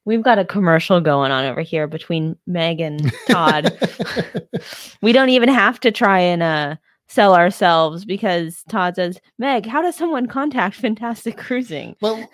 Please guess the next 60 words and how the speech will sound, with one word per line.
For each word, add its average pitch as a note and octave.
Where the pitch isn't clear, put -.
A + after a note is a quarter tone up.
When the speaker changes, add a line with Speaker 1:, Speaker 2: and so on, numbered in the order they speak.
Speaker 2:
but G3+
that A#3+
Speaker 1:
<laughs> A3
Yes. -
Speaker 2:
is, A3
that A3+
is G#3
not G3+
our F#3
intent D3+
for -
Speaker 1:
No, D4
Speaker 2:
tonight. B3+
Speaker 1:
no, C#4+
no. B3
Speaker 2:
If G3
you G3+
wanna A3+
Speaker 1:
It's A#3
just A#3
Speaker 2:
book A3+
a -
Speaker 1:
really G#3+
Speaker 2:
cruise G3
through G#3
Speaker 1:
funny. E3
Speaker 2:
us, E3
we F3+
would F3
be E3+
happy D#3
to D3+
do C#3+
that. C3
And D3
there D#3
are D#3
other E3+
travel D3+
advisors A#2
in C3
our, A#2
in C3+
our B2
chat C#3
as C3+
well. E3
That C#3+
would C3+
be C3+
very C#3+
good C3
people C3+
to B2
help B2+
you C3
with B2
that. B2
But F3
the, D#3+